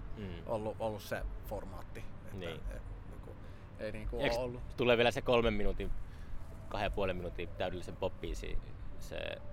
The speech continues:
Speaker 1: taustahan on se, että, että, niinku, mitä lyhyempiä biisejä, niin sitä enemmän nuoret pistää kolikoita jukeboxiin.
Speaker 2: Mm,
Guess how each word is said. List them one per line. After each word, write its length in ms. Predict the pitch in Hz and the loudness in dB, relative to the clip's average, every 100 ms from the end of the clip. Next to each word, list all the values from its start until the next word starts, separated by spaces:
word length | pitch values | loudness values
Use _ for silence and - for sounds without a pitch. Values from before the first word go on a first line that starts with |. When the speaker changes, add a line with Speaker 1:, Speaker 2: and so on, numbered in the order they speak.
| - - - - - - | -6 -4 -4 -4 -8 0
Speaker 1:
taustahan 500 | 101 95 87 - - | 2 2 0 -4 -6
on 60 | - | -6
se, 100 | - | -6
että, 240 | 87 - - - - | -8 -8 -6 -4 -4
että, 160 | - | -6
niinku, 220 | - - - - - - - - - - - - - | -8 -8 -8 -6 -4 -4 -6 -8 -10 -10 -6 -6 -4
mitä 200 | - 95 | -2 0
lyhyempiä 420 | 101 98 92 87 82 - | 0 0 0 -2 -2 -4
biisejä, 340 | 95 90 87 | -4 -4 -4
niin 120 | 80 78 | -4 -2
sitä 120 | 85 | -2
enemmän 360 | 87 87 82 - - - - - | -2 -2 -4 -6 -10 -8 -6 -4
nuoret 320 | 110 92 - - | -2 -2 -4 -6
pistää 240 | - 92 | -4 -4
kolikoita 480 | 92 95 90 82 80 | 0 0 0 -4 -6
jukeboxiin. 640 | 90 90 - - - - | -6 -6 -6 -8 -6 -6
Speaker 2:
Mm, 280 | 202 208 180 | -4 -2 -2